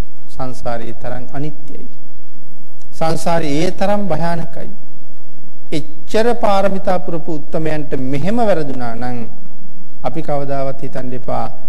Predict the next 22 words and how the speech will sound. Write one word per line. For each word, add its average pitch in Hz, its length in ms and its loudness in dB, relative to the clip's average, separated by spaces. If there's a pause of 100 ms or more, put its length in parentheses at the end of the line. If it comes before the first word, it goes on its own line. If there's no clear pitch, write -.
(180)
මෙච්චර 147 580 0
පින් 151 240 0
කරපු 143 280 0
අපිට 143 280 0
නම් 135 140 0
කවදාවත් 127 500 0
වරදින්නේ, 123 560 0 (460)
වරදින්නේ 120 540 0
නැති 117 240 0
වෙයි 117 140 0
කියලා. 113 240 0
අපිට 113 160 0
වරදින්න 117 440 0
තියෙන 113 240 0
ඉඩම, 117 300 0 (580)
ඉඩම 135 300 0 (100)
බොහොම 120 300 0
වැඩි. - 320 0 (1400)
අන්න 143 180 0
ඒ 139 160 0
නිසා 147 260 0
පින්නතුනි 123 520 0